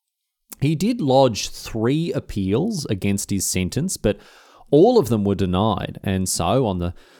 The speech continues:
thirtieth of March, s-, uh, n-, uh, nineteen sixty, he was taken out to a clay flat near the prison where he'd been held. And there, uh, he was strapped to a chair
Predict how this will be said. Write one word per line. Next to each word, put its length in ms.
thirtieth 560
of 100
March, 680
s-, 240
uh, 40
n-, 220
uh, 140
nineteen 400
sixty, 500
he 140
was 140
taken 340
out 280
to 100
a 40
clay 280
flat 320
near 180
the 60
prison 400
where 180
he'd 140
been 200
held. 300
And 240
there, 280
uh, 360
he 100
was 160
strapped 320
to 120
a 40
chair 420